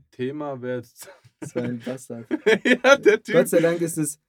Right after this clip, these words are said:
Speaker 2: als
Speaker 1: ist jetzt gleich
Speaker 2: explicit
Speaker 1: vorbei, ja.
Speaker 2: gekennzeichnet, weil dann kann ich jetzt auch einfach sagen, so ein Bastard, weißt
Speaker 1: Ja,
Speaker 2: du?
Speaker 1: das ist ein
Speaker 2: Ja.
Speaker 1: richtiger Bastard, Alter. Guck dir
Speaker 2: Ja,
Speaker 1: die an, Alter.
Speaker 2: Bastard, Digga.
Speaker 1: <laughs> Ja, aber ich würd auch als Pro zählen, dass du zum Beispiel als Creator, als Musiker, als Artist,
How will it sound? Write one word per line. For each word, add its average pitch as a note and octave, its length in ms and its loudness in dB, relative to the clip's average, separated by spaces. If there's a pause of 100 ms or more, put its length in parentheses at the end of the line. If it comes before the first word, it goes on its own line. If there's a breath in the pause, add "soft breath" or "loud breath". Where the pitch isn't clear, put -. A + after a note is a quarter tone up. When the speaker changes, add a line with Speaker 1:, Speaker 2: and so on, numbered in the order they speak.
(280)
Speaker 2:
als C#3 160 0
Speaker 1:
ist C#3+ 60 -6
jetzt D3 180 -4
gleich D#3+ 140 2
Speaker 2:
explicit G#3+ 220 4
Speaker 1:
vorbei, C3 120 -2
ja. C3 60 -2
Speaker 2:
gekennzeichnet, F3+ 600 -4
weil C#3+ 120 0
dann C#3+ 120 -2
kann F3+ 160 -10
ich D#3+ 80 -8
jetzt C#3+ 160 -10
auch A#2+ 80 -12
einfach C#3 280 -10
sagen, C3+ 260 -4
so A2 100 -8
ein A2 140 -6
Bastard, A#2 340 -12
weißt A#2+ 220 -10
Speaker 1:
Ja, C3 100 -8
Speaker 2:
du? A#2+ 60 -8
Speaker 1:
das - 40 -8
ist C#3 100 -8
ein C#3 60 -10
Speaker 2:
Ja. C3 40 -12
Speaker 1:
richtiger B2+ 260 -12
Bastard, A2 420 -16
Alter. - 200 -20
Guck - 100 -20
dir A#2+ 60 -10
Speaker 2:
Ja, A2 60 -10
Speaker 1:
die A2 100 -14
an, B2+ 220 -14
Alter. - 100 -20
Speaker 2:
Bastard, - 400 -16
Digga. - 280 -20
Speaker 1:
<laughs> - 120 -8 (1900 loud breath)
Ja, D3+ 160 0
aber C#3+ 120 -4
ich B2 100 -8
würd E3 220 -8
auch C#3+ 140 -4
als B2+ 240 -10
Pro D3 320 -6
zählen, C#3 320 -6
dass B2+ 200 -8
du A#2 60 -20
zum A2+ 140 -14
Beispiel A#2+ 280 -10
als - 260 -14
Creator, D3+ 720 -6
als A2 240 -10
Musiker, D3 560 -6
als A2+ 200 -8
Artist, D3 580 -8